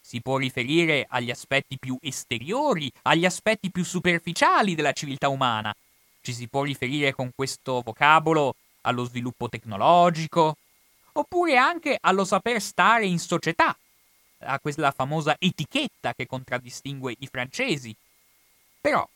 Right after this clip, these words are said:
i tedeschi sentono ovviamente l'esigenza di coniare a fianco alla parola civilisation una parola che va a indicare sì la civiltà,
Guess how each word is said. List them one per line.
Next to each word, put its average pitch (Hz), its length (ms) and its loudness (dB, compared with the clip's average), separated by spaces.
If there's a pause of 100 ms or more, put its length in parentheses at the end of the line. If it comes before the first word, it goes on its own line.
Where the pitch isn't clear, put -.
(180)
i 131 160 -14
tedeschi 214 480 -6
sentono 175 420 -4
ovviamente 139 540 -8
l'esigenza 160 520 -4
di 151 120 -6
coniare 151 600 0
a 127 120 -2
fianco 170 340 -2
alla 120 120 0
parola 160 280 0
civilisation 226 720 -4 (440)
una 262 180 2
parola 311 460 2
che - 120 -4
va 247 100 4
a - 20 4
indicare 240 480 0
sì 339 180 -2
la 214 120 2
civiltà, 240 520 -4